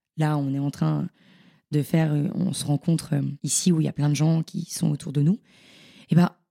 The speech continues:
t'as des feelings. T'as envie de t'asseoir à côté de quelqu'un. Parfois, t'as pas envie. Parfois, t'as envie de parler à quelqu'un et de refaire le monde. Parfois, t'as pas envie. Ça, c'est des intuitions. On est des animaux, on reste des animaux.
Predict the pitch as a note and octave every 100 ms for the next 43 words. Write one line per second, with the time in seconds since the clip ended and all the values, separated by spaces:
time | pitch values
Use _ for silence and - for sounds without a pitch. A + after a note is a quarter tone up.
0 | _ E3+ E3+ - G#3 A#3 D#3 - _ _
1 | _ _ _ _ - D#3 D3+ G3 - D#3
2 | D#3+ D3 E3 - - - C#3+ _ _ _
3 | _ - E3 D#3 - D#3+ F3 D#3 _ _
4 | _ _ - F3 E3 D#3 - D#3+ D#3 -
5 | D#3 F3 E3 D3+ D3+ C#3+ D3+ F3 - D#3
6 | C#3+ D#3 D3+ D#3+ D3 _ _ _ _ _
7 | _ _ _ - - E3+ F3+ D3 D3 D3+
8 | - - F#3 D#3+ D3 C3+ C#3+ D3+ D#3 F3+
9 | F#3+ D3 D3 D3+ C#3+ C#3+ C#3 C3+